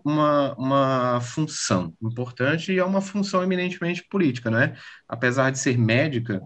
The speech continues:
e de se apresentar ali como uma técnica, como ela tentou fazer, a Mayra ocupa o cargo que ela ocupa hoje por razões políticas, unicamente. Ela não foi para o Ministério da Saúde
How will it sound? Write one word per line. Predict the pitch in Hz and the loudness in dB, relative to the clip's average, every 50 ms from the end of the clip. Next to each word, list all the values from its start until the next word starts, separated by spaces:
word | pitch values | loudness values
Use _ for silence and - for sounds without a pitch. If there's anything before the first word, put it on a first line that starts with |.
| - - - - - _ _ _ _ _ _ _ _ _ _ _ _ | -12 -18 -20 -20 -20 _ _ _ _ _ _ _ _ _ _ _ _
e | 107 107 | -6 -6
de | 107 104 113 120 127 127 123 123 123 120 113 117 - | -6 -2 0 0 2 2 2 2 2 2 2 0 -2
se | - - 120 | -4 -2 -2
apresentar | 110 - 117 120 120 120 117 117 117 113 104 107 | 0 2 2 2 4 4 4 4 2 2 0 0
ali | 107 110 107 | 0 -2 -2
como | 101 - - 110 110 | -4 -4 -4 -2 -2
uma | 110 110 110 107 107 101 95 98 - - _ _ | -2 -2 -2 0 0 0 0 -2 -4 -12 _ _
técnica, | - 110 123 147 - - 113 98 - 98 | 2 4 4 2 2 -2 -6 -4 -6 -8
como | - - 104 101 104 | -6 -4 -2 -2 -2
ela | 104 104 104 | -2 -4 -6
tentou | 104 - 110 104 98 101 - 107 104 101 101 - - - - _ _ _ | -6 -4 -4 -4 -4 -4 -4 -4 -6 -6 -8 -12 -18 -20 -20 _ _ _
fazer, | - - - 85 85 87 90 98 123 156 180 180 170 - - _ _ _ _ - | -12 -4 -2 -2 -2 -2 -2 0 2 2 2 2 -2 -6 -14 _ _ _ _ -2
a | 113 | 0
Mayra | 110 104 107 117 143 185 196 160 139 - - | 2 2 4 4 4 4 4 2 2 0 0
ocupa | - 143 135 - - - 190 208 202 - 156 | -2 -2 -2 -2 -4 -2 -2 -2 -2 0 -2
o | 131 117 117 120 | -2 -2 -2 0
cargo | - 120 113 117 107 107 101 98 | 2 4 4 4 2 0 -4 -6
que | - | -4
ela | 101 104 | -6 -6
ocupa | 98 101 - 98 - 113 | -6 -6 -8 -4 -2 -2
hoje | 104 95 98 123 170 196 185 143 123 120 107 101 - - | 0 2 2 2 2 0 0 0 0 -2 -2 -2 -4 -8
por | - 147 | -10 -2
razões | 143 196 214 220 202 139 160 - | 0 2 2 2 2 0 -2 -2
políticas, | - 269 214 - - - - - - - - - - _ | -4 -4 -4 -4 -4 -4 -8 -14 -18 -18 -18 -20 -14 _
unicamente. | 107 117 123 123 147 175 175 165 120 95 90 - - | -4 -2 -2 -2 -2 -2 0 0 0 0 -2 -2 -6
Ela | 92 92 104 113 | -6 -4 -2 -2
não | 123 127 | -2 -2
foi | - - - 123 123 131 139 151 190 190 - - _ _ _ _ _ _ _ - | -4 -4 -2 2 2 4 4 4 2 0 -4 -12 _ _ _ _ _ _ _ -4
para | - 110 110 123 143 | 2 4 4 4 4
o | 190 | 4
Ministério | 180 170 160 143 - - - - 110 104 104 101 98 98 98 | 2 2 0 0 -2 -4 -4 -2 -2 0 0 -2 -2 -4 -4
da | 98 98 98 | -2 -2 -2
Saúde | 98 - - 127 120 107 104 104 104 113 120 131 151 156 | 0 0 0 0 2 2 0 0 -2 -2 -2 -4 -4 -6